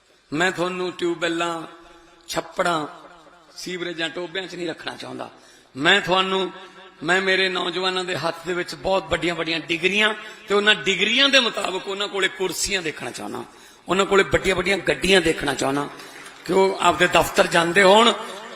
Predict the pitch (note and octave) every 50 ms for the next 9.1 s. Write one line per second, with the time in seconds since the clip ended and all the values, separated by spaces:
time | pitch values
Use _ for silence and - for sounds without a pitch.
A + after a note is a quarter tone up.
0 | - - - - - G3+ G3 - C#3 - F#3+ F#3 E3 F3+ F3+ - - F#3 F3+ -
1 | - F3+ F#3+ G3+ G3 F#3+ F3 D3+ A#2 B2 B2 C3 B2+ - - - - - - -
2 | - - - - - - - - - - _ - - - _ _ _ _ - _
3 | _ _ _ _ _ _ _ _ _ _ _ _ _ _ - D#3+ C#3+ C3 - E3
4 | E3+ D#3 E3 E3 D#3+ D#3+ E3 E3 D#3 C#3+ D#3 D#3 D#3+ E3+ E3 E3 D#3+ D#3 D#3+ D3+
5 | D3+ - E3 D#3 D#3 D#3+ D#3 D#3+ D3 C#3+ D3+ D3 D3+ D3+ D3 D3 D3+ D3 - -
6 | F3 E3+ E3+ E3+ E3 F3 E3 D3+ D3 D3+ D#3 D3+ D3+ D#3 D#3+ D#3+ - F#3 F3+ F3
7 | E3 E3+ E3+ F#3 F#3 F3+ E3+ F#3 F3+ E3 D#3 D3+ E3 E3+ E3+ F3+ - G3 F3+ D#3+
8 | - - G3 D#3 - C#3+ - E3 - - G3 F#3 F#3 F#3+ D#3+ D#3 D#3+ D#3 D#3+ D#3
9 | D#3 E3+